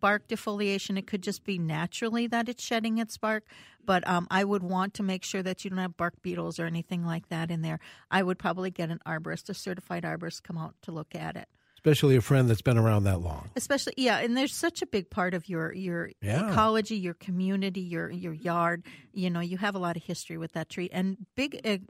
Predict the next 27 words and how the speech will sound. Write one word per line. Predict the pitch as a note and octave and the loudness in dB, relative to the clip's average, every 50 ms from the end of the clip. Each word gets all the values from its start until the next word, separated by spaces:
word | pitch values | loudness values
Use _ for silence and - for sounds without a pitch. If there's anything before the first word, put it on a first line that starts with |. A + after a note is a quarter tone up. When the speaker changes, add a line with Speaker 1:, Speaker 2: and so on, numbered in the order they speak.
| - | -10
Speaker 1:
big | - B3+ C4+ B3+ - | -6 -6 -6 -6 -8
trees | - - D4+ D#4 C4+ A3 G#3+ G#3+ - - - - _ _ - | -8 -4 -2 -2 0 0 -2 -4 -6 -18 -20 -20 _ _ -2
add | F3+ F3+ F#3 G#3+ | 0 0 2 2
a | A3+ A3+ | 0 0
lot | G#3+ F#3+ G3+ G3 G3+ G3+ G3+ - - | 0 2 2 4 4 2 2 0 -2
of, | F#3 F3 F3 E3+ F3 F#3 - _ _ _ _ _ _ - - | -2 -2 0 -2 -2 -6 -10 _ _ _ _ _ _ -6 -6
of | E3+ E3+ E3 | -6 -4 -2
money | F3+ F3 F3+ F#3+ G#3 A3+ B3+ A3+ G3 | -2 0 0 2 2 2 2 0 0
to | F3+ - - - G3+ | -2 -6 -10 -8 -6
your | G3 F#3+ F#3+ F3+ F3+ | -4 -4 -2 -4 -4
landscape. | E3 E3+ F3+ G3+ A3 A#3 A#3+ - - - - E3+ D3+ - _ - | -4 -4 -4 -2 -2 -2 -2 -4 -6 -6 -6 -8 -8 -8 _ -4
They | G3 F#3+ | -2 0
make | F3+ F#3+ G#3+ G#3+ - - | 0 0 -2 -4 -6 -8
your | F3+ | -6
landscape | E3+ F3+ F#3+ G#3 G#3 - - E3 E3 _ - | -4 -4 -4 -4 -4 -6 -8 -8 -10 _ -6
very, | - F#3 F#3+ G#3 A3 A3 A3+ A3+ A3 - - - - - - _ - | -4 -4 -2 -2 -2 -2 -2 -4 -6 -8 -14 -20 -20 -20 -20 _ -10
they, | - G3 G#3+ G#3 G#3 G3 - | -4 0 2 2 2 0 -2
they | G3 F3 G#3 G3 F3+ - - _ _ - | -4 -2 -2 -2 -2 -4 -10 _ _ -2
add | F#3 F3+ G3 F3+ | 0 0 0 0
more | F#3 F#3 F3+ | 0 0 0
value | E3+ F3+ F3 E3 E3+ E3+ D#3+ D3+ | 0 -2 -2 -2 -2 -4 -4 0
to | - | 2
Speaker 2:
Yeah, | A2+ D3 | 2 2
Speaker 1:
your | G#3+ - | 2 0
Speaker 2:
it's | - | -2
Speaker 1:
landscape. | D#3 D3+ D3+ E2+ F2 - - | -2 -4 -6 -6 -8 -4 2
Speaker 2:
true. | - C3 D3+ G#3 - | 6 6 6 6 2